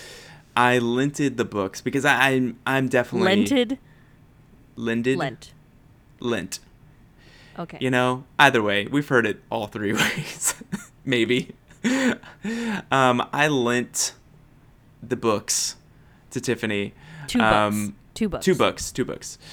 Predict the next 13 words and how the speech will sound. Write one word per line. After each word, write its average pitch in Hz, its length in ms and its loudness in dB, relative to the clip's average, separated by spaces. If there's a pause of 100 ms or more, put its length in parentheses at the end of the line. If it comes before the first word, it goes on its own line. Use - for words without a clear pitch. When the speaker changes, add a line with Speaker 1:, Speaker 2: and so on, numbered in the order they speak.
(340)
Speaker 1:
And 110 500 2 (280)
didn't 208 200 2
really 294 200 0
think 143 200 -2
anything 139 300 0
of 143 140 2
it. 101 200 -2 (540)
And 120 220 -2
then 123 440 0 (280)
when 120 200 -2
I 120 120 2
was 117 180 0
opening 117 640 -2